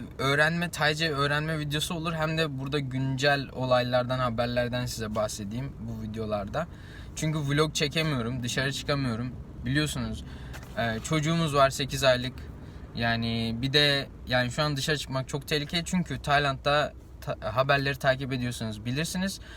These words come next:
Vaka sayıları oldukça korkunç bir şekilde artmaya başladı ve insanlar oldukça temkinli davranıyorlar.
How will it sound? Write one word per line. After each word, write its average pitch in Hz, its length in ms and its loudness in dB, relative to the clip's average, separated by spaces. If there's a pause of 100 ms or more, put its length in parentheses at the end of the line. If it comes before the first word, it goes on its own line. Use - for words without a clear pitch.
(400)
Vaka 170 360 6
sayıları 147 420 2
oldukça 139 540 0
korkunç 147 520 0
bir 135 60 -2
şekilde 117 280 2
artmaya 120 340 4
başladı 156 380 2
ve 139 80 2
insanlar 143 680 0 (480)
oldukça 143 420 0
temkinli 151 520 0
davranıyorlar. 120 680 4